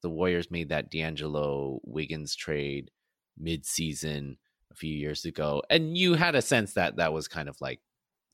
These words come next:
cooking once they re-, you know, when they signed D'Angelo in the first place or signed and traded him. Um, but part of me wonders, you know, is this a bigger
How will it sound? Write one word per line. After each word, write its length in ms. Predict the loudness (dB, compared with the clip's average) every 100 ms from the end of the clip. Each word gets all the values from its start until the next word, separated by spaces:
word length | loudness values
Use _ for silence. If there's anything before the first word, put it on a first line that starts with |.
| _
cooking 460 | -4 -2 -4 -4 -6
once 260 | -6 -6
they 220 | -4 -4
re-, 280 | -6 -10 -12 -14 -14
you 220 | -10 -8
know, 120 | -8
when 220 | -6 -4
they 160 | -2 -2
signed 440 | -2 -4 -4 -6
D'Angelo 440 | -4 -4 -4 -8 -10
in 80 | -12
the 60 |
first 340 | -8 -6 -6 -8
place 300 | -10 -8 -10
or 120 | -12 -14
signed 240 | -12 -12 -12
and 100 | -12
traded 320 | -10 -10 -10
him. 220 | -12 -16 -18 -20 -20 -20 -20 -20 -20 _ 6
Um, 580 | 8 8 6 2 -4 -8 _ _ _ 6
but 340 | 6 6 2 -6
part 280 | 4 6
of 60 | 6
me 160 | 6 6
wonders, 680 | 4 4 4 4 2 0 -4 _ _ _ _ _ -4
you 80 |
know, 160 | -2 2
is 180 | 4 6
this 200 | 4 6
a 60 | 4
bigger 800 | 6 4 6 6 6 4 2